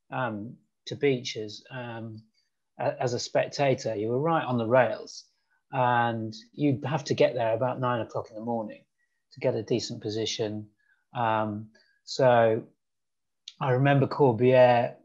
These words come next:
uh, winning, because also we went to see, went to see him come home to Jenny Pitman's in, in Lambourn. Um, and that's a memory which, which sticks out. Um, so that must have been one of the first, first bets I ever had. And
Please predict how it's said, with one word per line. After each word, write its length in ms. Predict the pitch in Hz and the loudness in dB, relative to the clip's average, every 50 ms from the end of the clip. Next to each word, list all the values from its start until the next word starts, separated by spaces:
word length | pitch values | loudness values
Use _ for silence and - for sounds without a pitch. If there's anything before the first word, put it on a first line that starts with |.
| _ - | _ -2
uh, 200 | 151 131 127 127 | 2 2 2 2
winning, 400 | 120 131 131 120 123 123 117 113 | 2 2 2 2 2 0 -2 -4
because 240 | 131 - 139 120 131 | -2 -2 0 0 2
also 280 | 131 120 - - 123 | 2 0 0 0 0
we 120 | 117 117 120 | 2 2 4
went 340 | 127 131 120 127 131 - - | 4 4 2 2 -2 -6 -4
to 420 | - 135 127 123 120 123 135 135 127 | 0 2 2 2 2 0 -2 -4 -6
see, 260 | - - 139 147 151 151 | -6 -2 -2 -2 0 0
went 160 | 165 147 139 | 0 0 0
to 60 | 127 | -2
see 120 | - - 147 | 0 2 2
him 120 | 131 117 | 2 0
come 200 | - - 135 123 | -2 -4 -6 -4
home 300 | 113 120 135 131 123 117 | -2 -2 -2 -2 -2 -4
to 100 | 110 - | -6 -8
Jenny 240 | - 139 127 120 117 | -8 -6 -6 -6 -6
Pitman's 420 | 117 - - 131 123 113 113 117 | -8 -10 -14 -14 -16 -20 -18 -18
in, 220 | 120 113 110 - - _ - 117 | -18 -18 -20 -20 -20 _ -20 -14
in 60 | 117 | -8
Lambourn. 560 | 120 127 123 120 113 120 120 117 113 110 110 _ _ _ _ _ _ _ _ _ _ _ - | -4 -4 -2 -2 2 2 2 2 2 -2 -8 _ _ _ _ _ _ _ _ _ _ _ -6
Um, 560 | 131 120 117 113 113 113 110 110 107 107 113 - _ _ _ _ _ _ _ _ _ _ _ _ _ _ _ - | -2 -2 0 2 2 0 0 -2 -6 -8 -12 -16 _ _ _ _ _ _ _ _ _ _ _ _ _ _ _ -12
and 440 | - 127 120 117 113 113 113 113 110 | -6 -4 -2 -2 -2 -2 -4 -4 -4
that's 320 | 113 135 127 123 117 - - | -2 0 0 0 -2 -4 -6
a 40 | |
memory 420 | 113 117 117 117 113 113 110 113 113 | -4 -2 -2 -2 -2 -2 -2 -2 -2
which, 400 | 123 120 - - - - - - | -2 -4 -6 -8 -12 -14 -12 -8
which 200 | - 135 131 - | -8 -6 -2 -2
sticks 400 | - - - 147 123 - - - | -2 0 0 0 -2 -2 -2 -2
out. 380 | 131 117 117 117 113 - - - _ _ _ _ - - - | 0 2 2 2 2 0 -4 -6 _ _ _ _ -20 -14 -6
Um, 680 | - 127 123 120 120 117 117 117 117 113 120 123 - - _ _ _ _ _ _ _ _ _ _ - - | -2 0 2 2 2 2 0 -2 -4 -6 -8 -10 -12 -14 _ _ _ _ _ _ _ _ _ _ -20 -14
so 160 | - - 147 | -6 -2 2
that 200 | 139 151 147 143 | 4 4 4 4
must 180 | 147 127 - - | 2 0 -2 0
have 80 | 139 | 2
been 180 | 120 147 135 127 | 4 4 6 6
one 120 | 123 127 | 4 2
of 60 | 123 120 | 2 0
the 60 | 110 | 0
first, 600 | - - 139 131 127 113 - - - - - - _ _ _ _ _ _ _ _ _ _ | 2 4 6 6 6 6 4 0 -4 -6 -10 -20 _ _ _ _ _ _ _ _ _ _
first 320 | - 135 117 110 - - | -2 -2 -2 -2 -2 -2
bets 320 | - 123 127 - - - - | -4 -4 -4 -4 -8 -6 -4
I 100 | 120 117 | -4 -2
ever 140 | 113 113 | -2 -2
had. 320 | 104 117 117 113 117 113 - | 0 2 2 2 2 0 -2
And 400 | - 120 113 113 110 110 123 | -4 -4 -4 -4 -4 -6 -8